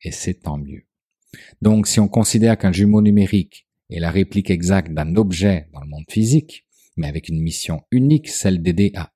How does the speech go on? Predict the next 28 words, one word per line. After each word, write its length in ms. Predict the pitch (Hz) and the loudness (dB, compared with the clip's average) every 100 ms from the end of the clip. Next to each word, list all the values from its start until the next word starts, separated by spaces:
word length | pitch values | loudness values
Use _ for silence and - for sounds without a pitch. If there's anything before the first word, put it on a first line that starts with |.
| - | -2
améliorer 640 | 120 117 117 117 107 139 | 0 2 2 4 4 4
la 100 | 101 | 2
version 400 | 85 90 - 95 | 0 -2 -2 -2
réelle 380 | 90 101 147 127 - _ - | 2 2 4 2 -2 _ -8
ou 120 | 87 | -4
encore 220 | 85 - 98 | -2 0 0
de 80 | |
lui 140 | 85 85 | 0 -2
fournir 400 | - 85 92 85 | -6 -4 -4 -4
un 80 | 71 | -4
retour 340 | 90 - 95 | -4 -2 -4
d'information, 720 | 87 - 78 80 - 147 151 _ _ _ _ _ | -4 -6 -6 -6 -4 -2 -4 _ _ _ _ _
peut-on 380 | - 190 98 139 | -2 0 0 0
et 120 | 98 | -2
doit-on 520 | 80 101 104 123 147 - | 0 0 0 -4 -6 -6
absolument 800 | - - - 101 95 78 123 - | -6 -4 -2 0 0 -2 -4 -6
appliquer 500 | 107 - - - 110 | -6 -6 -6 -6 -6
ceci 440 | 135 - - 78 - | -6 -8 -8 -8 -10
à 100 | 80 | -14
nos 120 | 80 | -16
propres 440 | - 127 - - _ - | -6 -4 -4 -10 _ -20
personnes ? 500 | 78 - 85 64 - _ _ _ _ - - _ _ _ | -14 -10 -10 -12 -20 _ _ _ _ -20 -20 _ _ _
Selon 380 | - 101 107 113 | -2 2 4 2
Rob 520 | 92 85 113 117 - - | -2 0 2 2 -4 -6
Enderle, 680 | 90 90 95 147 147 85 71 _ | -2 0 2 2 0 -4 -8 _
analyste 580 | - 82 87 92 - - _ - | -8 -4 -2 -4 -6 -16 _ -12
technologique 680 | 85 90 82 85 117 - _ - | -6 -4 -4 -2 -2 -4 _ -6
américain, 600 | 104 90 71 - 139 | -2 -2 -4 -2 0